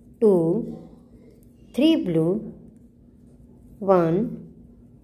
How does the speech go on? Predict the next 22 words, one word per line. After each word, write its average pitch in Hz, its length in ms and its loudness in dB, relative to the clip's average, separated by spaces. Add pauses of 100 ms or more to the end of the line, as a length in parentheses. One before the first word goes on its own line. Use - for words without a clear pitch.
(440)
टू 294 160 4
वाइट, 170 520 2 (1500)
वन, 180 380 2 (960)
टू, 208 120 2 (1300)
थ्री, 240 200 2 (1500)
फोर 302 260 4
फंदे 170 300 2
हमारे 156 360 -2 (520)
ब्लू 233 240 4
के। 131 220 -6 (560)
तो 226 200 2
थ्री 294 240 0
ब्लू 233 280 2
से 180 180 0 (340)
फोर 302 200 4
ब्लू 208 220 0
तक 170 220 -2
की 180 80 -2
डिज़ाइन 175 380 -2
हम 262 120 0 (440)
रिपीट 285 420 -2
करेंगे। 135 420 -4